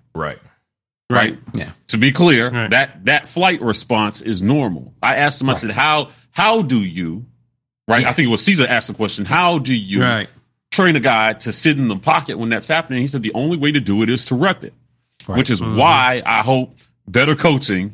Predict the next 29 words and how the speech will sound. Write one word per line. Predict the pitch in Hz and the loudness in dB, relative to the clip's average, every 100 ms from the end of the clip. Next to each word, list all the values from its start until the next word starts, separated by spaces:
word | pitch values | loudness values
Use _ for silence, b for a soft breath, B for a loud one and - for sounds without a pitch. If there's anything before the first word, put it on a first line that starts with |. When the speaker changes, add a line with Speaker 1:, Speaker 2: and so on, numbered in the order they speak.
| - - | -12 -2
Speaker 2:
right? | 98 120 - _ _ _ _ - | 0 0 -6 _ _ _ _ 0
You | 123 | 2
know, | 127 104 | 2 0
they're | 110 | -2
coaching | - 185 165 123 | 0 0 0 -2
like, | 104 117 | -2 0
"Listen, | 151 131 | -2 0
man, | 120 127 | 0 0
you | |
gotta | 156 120 | 0 -2
sit | - 151 | 0 -2
in | 131 | -2
this | 104 | -4
pocket." | - 165 - 85 - | -2 -2 -2 -10 -2
I, | 110 | -2
when | 113 107 117 | -2 -2 0
I | 113 | 0
watched | 110 143 170 - - | 0 0 -2 -4 -4
film | 175 165 147 135 | 0 2 0 -2
of | 117 104 | -4 -6
the | |
true | 95 - 135 | -6 -6 -4
freshman | - 139 - 135 | -2 -2 -2 -4
that | 104 - | -2 0
Harsin | 135 135 113 | 0 0 -6
started | - 120 110 104 | -4 -2 0 -2
in | 95 | -4
twenty | 95 110 110 | -4 -2 0
nineteen, | 113 135 151 185 143 113 | 0 -2 0 2 2 0